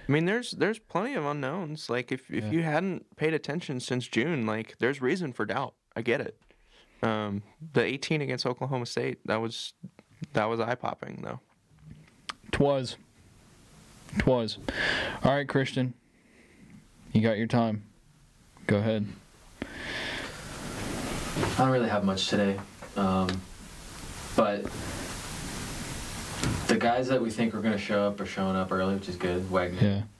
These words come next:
Speaker 3: Diggs, Stovall. So,
Speaker 2: Slavens.
Speaker 3: as long as they, Slavens, yeah, as long as they keep playing, like, the rest of the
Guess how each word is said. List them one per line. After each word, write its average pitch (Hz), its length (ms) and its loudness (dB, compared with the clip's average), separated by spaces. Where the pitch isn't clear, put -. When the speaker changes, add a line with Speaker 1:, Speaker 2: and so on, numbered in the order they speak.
Speaker 3:
Diggs, 90 440 -6
Stovall. 87 480 0
So, 87 380 2
Speaker 2:
Slavens. 120 580 4
Speaker 3:
as 143 300 -2
long 127 180 0
as 131 80 -2
they, 127 160 4
Slavens, 95 440 -6
yeah, 95 160 0
as 101 80 -2
long 131 140 2
as 120 80 0
they 117 120 0
keep 120 280 -8
playing, 117 360 2
like, 101 220 0
the 110 160 6
rest 107 220 2
of 98 80 4
the 90 220 2